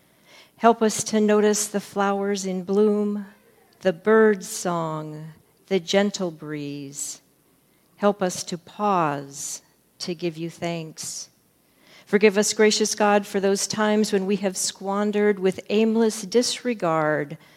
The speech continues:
our capacity to create and to care, and for those times we have used our creativity as a force for destruction and breaking down, rather than restoration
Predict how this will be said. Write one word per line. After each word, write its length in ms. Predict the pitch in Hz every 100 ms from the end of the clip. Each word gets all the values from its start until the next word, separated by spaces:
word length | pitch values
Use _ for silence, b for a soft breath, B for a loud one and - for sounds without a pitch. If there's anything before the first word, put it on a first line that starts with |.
| b b b
our 140 | 165 170
capacity 840 | 185 175 208 220 214 202 165 160
to 200 | 156 175
create 880 | - - 185 185 202 180 151 - - _ b b b b -
and 240 | 175 180
to 120 | 175
care, 720 | 165 - 208 185 160 151 156 - _ _ _ _ _ _ _ _ -
and 160 | 190
for 120 | - 190
those 260 | 180 175
times 520 | - 214 208 202 190
we 120 | 180 180
have 180 | 185
used 480 | 185 208 214 202 196
our 100 | 180
creativity 960 | 175 - 208 180 180 - 226 196 185 170
as 160 | 165
a 80 | 165
force 540 | - - 202 196 -
for 160 | - 180
destruction 960 | 175 - - 202 202 - 196 175 165 165 B B B
and 280 | 180 175 156
breaking 500 | 190 190 190 175 160
down, 720 | 180 185 180 165 151 147 151 - b b b b _
rather 360 | 196 202 196 175
than 220 | 170 165
restoration 1300 | 165 175 - - 160 175 180 180 - 156 147 143